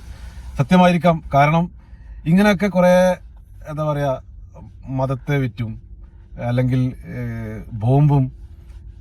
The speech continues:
അല്ലെങ്കിൽ, ഏഹ്, മോർഫിങ്ങും ഇങ്ങനെയൊക്കെ പല പ്രചരണത്തിന്റെ മുന്നിൽ വടകരയിൽ ഇലക്ഷൻ സമയത്ത് ഇങ്ങനെയൊക്കെ പല പരിപാടികളും നടന്നിട്ടുണ്ട്. അതുകൊണ്ട് വടകരയിലുള്ള ജനങ്ങൾക്ക് സത്യസന്ധമായ, അവർക്കറിയാം,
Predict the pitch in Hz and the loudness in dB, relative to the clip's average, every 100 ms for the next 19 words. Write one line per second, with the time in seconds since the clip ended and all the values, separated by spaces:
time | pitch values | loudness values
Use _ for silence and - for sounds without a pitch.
0 | - 139 143 135 139 131 - - - 131 | -10 -2 0 0 -2 -4 -14 -20 -12 -4
1 | 127 123 120 127 139 151 151 143 123 131 | -2 -2 -2 4 4 4 2 2 0 -2
2 | - - - 156 185 202 190 165 160 170 | -12 -20 -6 2 4 4 2 2 4 6
3 | 180 170 156 156 143 151 151 147 156 156 | 4 2 -2 -2 -2 0 0 0 0 -2
4 | - - 131 131 131 135 127 123 123 135 | -6 -8 -4 0 0 -2 -4 -8 -6 -4
5 | 127 123 135 - 120 123 127 123 120 139 | -4 -4 -8 -6 -4 -4 -4 -6 -6 -4
6 | 127 117 117 127 120 104 107 107 98 - | -4 -4 -4 -4 -4 -4 -6 -8 -10 -12
7 | - 123 139 143 135 131 143 151 151 147 | -4 0 2 4 4 4 2 0 0 0
8 | 139 127 127 131 131 135 135 - - 127 | 0 0 0 0 -2 -4 -8 -12 -6 -4
9 | - - 165 151 143 151 147 147 147 151 | -4 0 0 2 2 2 4 4 4 2
10 | 160 - - - 156 175 160 165 120 | -2 -6 -8 -2 2 4 2 2 -4